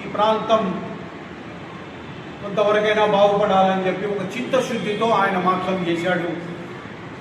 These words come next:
ఇంకా మిగతా ఎవరు కనపడడం లేదు.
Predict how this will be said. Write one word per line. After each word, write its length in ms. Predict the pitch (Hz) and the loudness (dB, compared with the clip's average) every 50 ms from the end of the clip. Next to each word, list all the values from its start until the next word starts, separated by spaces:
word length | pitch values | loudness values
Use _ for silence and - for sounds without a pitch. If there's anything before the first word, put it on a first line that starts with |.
| - - - - - - - - - - - - - - - - - - - - - - - - | -12 -12 -12 -12 -14 -14 -14 -14 -14 -14 -14 -14 -14 -14 -14 -14 -14 -14 -14 -14 -14 -14 -12 -8
ఇంకా 140 | 220 226 | -6 -6
మిగతా 720 | 208 202 226 - 285 - 302 302 302 269 - - - - - - - - - - - - - - - - 220 | -4 -4 -2 -2 0 2 4 6 6 6 4 2 0 -4 -8 -10 -10 -12 -12 -12 -12 -12 -12 -12 -12 -8 -6
ఎవరు 180 | 254 269 262 | -4 -4 -4
కనపడడం 600 | 254 240 226 220 247 247 - 285 247 254 247 233 208 | -2 -2 -2 -2 0 0 0 0 0 0 -2 -2 -2
లేదు. 280 | 214 214 208 202 214 | -2 -2 -2 -2 -4